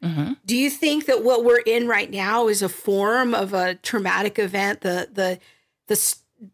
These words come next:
Speaker 2: the sudden change in all of our rhythms, and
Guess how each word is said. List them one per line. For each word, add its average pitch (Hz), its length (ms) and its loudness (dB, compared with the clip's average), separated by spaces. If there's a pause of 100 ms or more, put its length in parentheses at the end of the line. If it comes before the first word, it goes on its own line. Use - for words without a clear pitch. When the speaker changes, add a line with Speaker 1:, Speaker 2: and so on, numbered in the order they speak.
(280)
Speaker 2:
the 208 280 2
sudden 254 840 2
change 254 760 0
in 190 340 -4 (120)
all 214 200 4
of 226 160 0
our 196 160 2
rhythms, 180 800 -2
and 185 280 -6